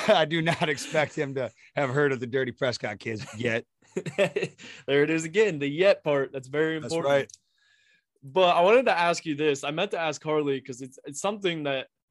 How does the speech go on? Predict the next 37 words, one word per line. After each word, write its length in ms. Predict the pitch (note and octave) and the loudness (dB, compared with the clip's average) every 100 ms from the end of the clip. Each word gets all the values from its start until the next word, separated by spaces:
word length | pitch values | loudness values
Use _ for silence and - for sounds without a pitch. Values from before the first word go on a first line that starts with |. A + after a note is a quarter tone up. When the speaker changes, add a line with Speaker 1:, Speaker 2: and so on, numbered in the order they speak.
| _ _ _ E3 | _ _ _ -4
Speaker 2:
every 320 | F3+ G3 G#3 | -2 0 0
artist 380 | D#3 D3+ C#3+ - | 0 0 0 -4
has 320 | C3 C#3+ C3+ | -4 -2 -2
their 180 | C3+ C3+ | -4 -2
own 440 | C3+ C3+ B2 A#2 - _ _ _ | -2 -4 -6 -12 -18 _ _ _
favorite 360 | D3+ D3+ C3 B2 | 0 0 -2 -8
songs 360 | - D#3 D3+ A#2+ | -6 -4 -4 -8
in 60 | |
a 40 | A2+ | -10
way. 140 | G#2 | -12
What 320 | G#2 A#2 F3+ | -12 -2 0
are 60 | A#3 | 0
your 240 | F#3+ D#3+ | -2 -4
top 440 | D3 - D#3 F3 - | -6 -2 0 0 -2
three 200 | E3 D#3 | -4 -4
favorite 340 | D3 C#3+ C#3 | -2 -2 -4
songs 320 | - C3 A#2+ | -8 -10 -10
that 80 | A2+ | -12
you've 200 | A2+ A#2+ | -12 -14
released? 580 | A2+ G#2+ A2 F#2+ - _ _ _ _ _ _ _ _ _ _ _ _ _ _ _ _ G#2+ - | -14 -16 -16 -16 -18 _ _ _ _ _ _ _ _ _ _ _ _ _ _ _ _ -18 -6
Speaker 1:
I, 560 | C3+ E3 E3 D#3+ C#3 A#2 _ _ _ _ _ | 0 2 2 2 -2 -6 _ _ _ _ _
I, 100 | B2+ C3+ - | -6 -6 -4
I 100 | C3+ | -2
guess 380 | D#3 E3 - A#2+ | 2 0 0 -10
my, 220 | B2+ C3+ | -6 -6
my, 200 | B2 C#3+ | 0 0
f-, 180 | D#3 - _ _ _ _ _ | 0 -4 _ _ _ _ _
my 120 | - D3+ | -4 -4
favorite 640 | - F3 G3+ G3+ G3 F3 _ - | -2 2 4 6 2 0 _ -16
song 520 | - F3+ E3+ E3+ E3 - | -6 0 2 2 -2 -8
right 260 | C3+ E3 D#3+ | -2 -2 0
now 420 | D3+ D3+ E3+ E3 | 0 2 2 0
that 160 | C#3 C3+ | -2 -2
I've 200 | C3 A#2 | -4 -6
re-, 260 | C#3 D3 - | -6 -8 -6
released 400 | C3 C3+ C#3+ B2 | -4 -2 -2 0
is 200 | B2+ | -4